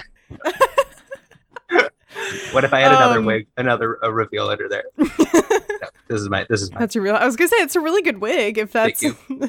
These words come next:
Speaker 1: if there's another wig under your, your Hobbit wig.
Speaker 2: I will, uh, I will slowly but surely be living up to the Phangasm name by removing an article of clothing as this gets,
Speaker 1: Throughout
Speaker 2: uh,
Speaker 1: the pod-,
Speaker 2: more,
Speaker 1: yeah, I was gonna
Speaker 2: yeah,
Speaker 1: say you're wearing, like,
Speaker 2: hotter.
Speaker 1: twenty layers of stuff. Also, do you have a backpack on?
Speaker 2: Yeah.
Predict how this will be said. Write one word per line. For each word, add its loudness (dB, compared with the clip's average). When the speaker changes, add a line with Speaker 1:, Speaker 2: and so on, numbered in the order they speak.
Speaker 1:
if -8
there's 2
another 0
wig 0
under 0
your, -2
your -4
Hobbit -2
wig. -6
Speaker 2:
I 6
will, 6
uh, 4
I 2
will 4
slowly 2
but -2
surely -4
be -4
living -2
up -4
to -18
the -18
Phangasm -2
name -8
by 2
removing 0
an -2
article 0
of -10
clothing -4
as -10
this -8
gets, -8
Speaker 1:
Throughout 2
Speaker 2:
uh, 0
Speaker 1:
the -2
pod-, 0
Speaker 2:
more, 4
Speaker 1:
yeah, 4
I 2
was -4
gonna 2
Speaker 2:
yeah, 2
Speaker 1:
say 2
you're 2
wearing, 0
like, -2
Speaker 2:
hotter. -6
Speaker 1:
twenty 2
layers -2
of -8
stuff. -4
Also, 0
do 2
you 2
have 4
a -8
backpack -2
on? 0
Speaker 2:
Yeah. 4